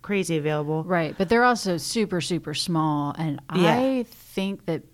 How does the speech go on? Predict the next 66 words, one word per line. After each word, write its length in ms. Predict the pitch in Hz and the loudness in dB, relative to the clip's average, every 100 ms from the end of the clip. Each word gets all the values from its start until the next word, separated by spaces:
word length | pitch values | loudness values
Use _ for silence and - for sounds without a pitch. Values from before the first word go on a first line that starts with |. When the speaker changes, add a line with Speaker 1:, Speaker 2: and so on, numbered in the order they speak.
| - | -4
Speaker 1:
Good 100 | 175 | -2
for 60 | 175 | 2
Speaker 2:
they 100 | 196 | 2
Speaker 1:
them. 80 | 196 | 2
Speaker 2:
maybe 260 | 190 185 | 0 -2
just 280 | 156 175 - | -2 -4 -2
now 280 | 151 156 170 | -2 -2 -2
have 180 | 151 131 | -6 -8
a 60 | |
tap 280 | 131 143 139 | -6 -6 -6
room. 300 | - - - - | -12 -14 -10 -6
I 100 | 165 | -2
know 220 | 180 190 | 0 2
I've 200 | 175 160 | 0 -2
been 200 | 160 147 | -4 -2
driving 340 | 165 147 160 | -2 -2 -4
through 140 | 151 175 | -4 -4
Tennessee 400 | 185 180 170 190 | -4 -4 -4 -6
before, 340 | 185 196 180 | -4 -4 -2
and 80 | 175 | -4
I 60 | |
thought, 320 | 147 160 156 - | -2 -2 -2 -2
"Oh, 380 | 240 220 165 165 | 0 2 0 -2
maybe 280 | 190 202 190 | -2 0 2
I'll 220 | 180 170 | 0 0
stop 240 | 160 170 156 | -4 -2 0
by 120 | 160 | -2
Blackberry 400 | 160 151 151 147 | -2 -4 -4 -8
Farms," 340 | 147 156 - 160 | -4 -6 -6 -10
and 180 | 151 156 | -10 -4
Speaker 1:
Huh. 160 | - | -2
Speaker 2:
for 200 | 160 151 | 0 -2
a 120 | 143 160 | -2 -4
long 280 | 165 180 | -2 -4
time 280 | 165 165 156 | -4 -4 -4
they 100 | 151 | -4
didn't 220 | 147 135 | -4 -6
have 180 | 151 165 | -6 -6
a 40 | 139 | -6
tap 320 | - 151 151 | -4 -4 -4
room. 260 | - 135 143 | -6 -6 -4
They 180 | 151 139 | -4 -6
were 160 | 156 | -2
Speaker 1:
Oh, 340 | 170 180 180 170 160 | 0 2 4 2 0
Speaker 2:
just, 120 | 151 | -2
Speaker 1:
just, 360 | 175 - - - | -6 -10 -14 -10
Speaker 2:
just 160 | 170 170 | -6 -2
Speaker 1:
yeah, 60 | |
yeah, 60 | 156 | -2
yeah, 80 | 151 | -2
Speaker 2:
packaging. 320 | 151 151 180 | -2 -2 -4
Speaker 1:
yeah. 60 | 175 - | -8 -6
Speaker 2:
But, 480 | 175 151 139 - - | -4 -4 -8 -10 -8
uh, 160 | 165 151 | -6 -4
Boulevard 520 | 190 185 170 170 170 | 0 2 2 2 0
Tank 240 | 165 170 - | -2 -6 -4
Seven 520 | 147 147 156 170 185 | -4 -2 -2 -4 2
Speaker 1:
Yes. 340 | 208 180 156 | 4 4 2
Speaker 2:
is 140 | 165 151 | -2 -2
another 480 | 170 147 160 160 160 | -2 0 -2 -4 -4
great 160 | 165 | 0
Speaker 1:
Classic 460 | 156 208 170 170 254 | 4 6 6 4 2
Speaker 2:
one. 60 | 247 | 2
Speaker 1:
example, 760 | 233 214 202 208 202 196 190 | 2 2 2 2 4 2 0
Boulevard 460 | 202 196 202 214 185 | 2 2 4 2 2
Brewery, 460 | 185 180 180 175 | 0 2 0 -2